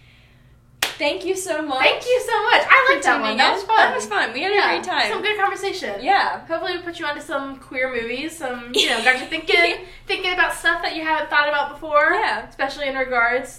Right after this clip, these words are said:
Speaker 2: to, to queer and lesbian movies.
Speaker 1: Yeah.
Speaker 2: Um,
Speaker 1: Yeah, so,
Speaker 2: keep
Speaker 1: um, as always, um,
Speaker 2: Yeah.
Speaker 1: follow me on Instagram at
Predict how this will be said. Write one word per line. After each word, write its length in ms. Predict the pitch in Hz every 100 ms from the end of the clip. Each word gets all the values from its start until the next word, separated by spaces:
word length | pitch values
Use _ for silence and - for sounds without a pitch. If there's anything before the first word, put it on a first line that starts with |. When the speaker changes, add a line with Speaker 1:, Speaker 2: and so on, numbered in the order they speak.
| -
Speaker 2:
to, 380 | 247 233 233 247
to 100 | - 247 - -
queer 300 | 254 220 226
and 100 | 220
lesbian 420 | 208 208 214 214
movies. 380 | 202 202 226 262
Speaker 1:
Yeah. 920 | 440 220 196 240 247 262 262 269 269 277
Speaker 2:
Um, 80 | 285 - - - -
Speaker 1:
Yeah, 280 | 302 392 247
so, 320 | - 285 277
Speaker 2:
keep 120 | 285
Speaker 1:
um, 320 | 277 285 285 294 - - - -
as 240 | 240 294 -
always, 640 | - 180 175 381 - - 247
um, 80 |
Speaker 2:
Yeah. 280 | 247 - 247
Speaker 1:
follow 300 | - 254 262
me 140 | 285 294
on 340 | 285 254 254
Instagram 800 | 247 247 - 302 311 302 302 302
at 480 | - 208 196 -